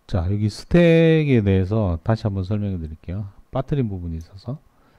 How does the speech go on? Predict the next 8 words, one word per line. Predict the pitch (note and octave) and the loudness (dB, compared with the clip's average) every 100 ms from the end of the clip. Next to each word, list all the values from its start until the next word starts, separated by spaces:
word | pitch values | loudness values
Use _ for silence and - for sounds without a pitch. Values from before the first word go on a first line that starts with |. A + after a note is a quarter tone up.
| _ _ _ | _ _ _
자, | - F2 F2 A#2+ D3 | -10 -8 -6 -6 -6
시프트 | - D#3 - B2+ | -8 -14 -4 -2
누르고 | A2 G#2 G#2+ C3 D3+ D#3 B2 | -2 -4 -6 -4 -4 -2 0
여러 | G2 | -2
개 | G2+ A2+ A#2 - | -2 -2 -4 -12
사진 | - A#2+ A#2+ A#2 | -10 -6 -4 -2
선택한 | C3 - B2 F#2 | -2 0 0 0
다음에 | F#2 F#2 F#2 A2 D3+ | 0 -2 -4 -4 -4